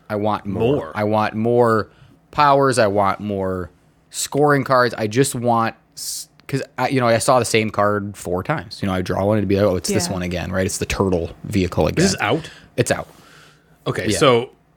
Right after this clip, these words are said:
Speaker 2: there's a chance that it could get one?
Speaker 1: Yes,
Speaker 2: If the
Speaker 1: I, I think there's a
Speaker 2: popularity
Speaker 1: chance. I,
Speaker 2: surges?
Speaker 1: I think with more cards, you're gonna get a more fun card play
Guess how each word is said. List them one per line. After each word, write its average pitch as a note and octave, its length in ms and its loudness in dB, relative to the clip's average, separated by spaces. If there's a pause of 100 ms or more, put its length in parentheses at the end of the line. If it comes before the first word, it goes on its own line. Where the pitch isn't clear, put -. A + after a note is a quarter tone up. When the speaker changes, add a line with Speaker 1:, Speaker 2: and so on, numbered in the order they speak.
(300)
Speaker 2:
there's C3 220 0
a A2+ 60 -4
chance A2 440 -4
that G2 340 -10 (880)
it B2 160 -4
could B2 240 0
get C3 160 -4
one? D3+ 260 -6 (240)
Speaker 1:
Yes, A#2+ 320 -2
Speaker 2:
If B2 60 0
the C3 200 0
Speaker 1:
I, C3+ 120 2
I D#3 60 0
think G#3 160 0
there's F3 160 2
a D#3+ 60 2
Speaker 2:
popularity C#3+ 60 -6
Speaker 1:
chance. C#3 220 0
I, - 40 -10
Speaker 2:
surges? C3 180 0
Speaker 1:
I C#3 120 2
think C#3+ 200 -2
with C3+ 120 0
more D3+ 280 0
cards, A#2+ 540 -2
you're A#2+ 180 -4
gonna A#2+ 180 -4
get A2 320 0 (480)
a A#2 60 -2
more A#2+ 320 2
fun A2+ 400 0
card G#2 440 0
play F#2+ 540 -2